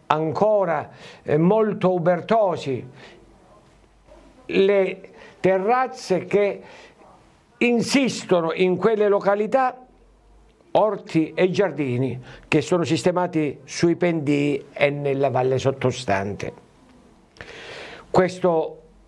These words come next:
territorio che oggi non è come il passato, ma è denso di servizi, vi è tutto ciò che possa servire alla comunità locale.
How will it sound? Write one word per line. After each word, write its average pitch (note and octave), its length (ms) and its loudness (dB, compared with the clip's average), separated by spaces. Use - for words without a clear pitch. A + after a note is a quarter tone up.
territorio D#3 840 0
che E3+ 200 2
oggi F#3+ 720 0
non G#3 220 2
è B3+ 120 0
come G#3+ 260 0
il F3+ 120 -2
passato, F3 840 -2
ma E3+ 680 2
è C#3 180 0
denso C#3 960 -2
di D3+ 260 0
servizi, E3+ 960 0
vi G3 220 4
è A3+ 220 0
tutto F#3+ 640 -2
ciò F#3 200 0
che F3+ 160 0
possa F#3+ 520 0
servire E3 840 0
alla D3+ 540 0
comunità F3 540 0
locale. A#2+ 840 -6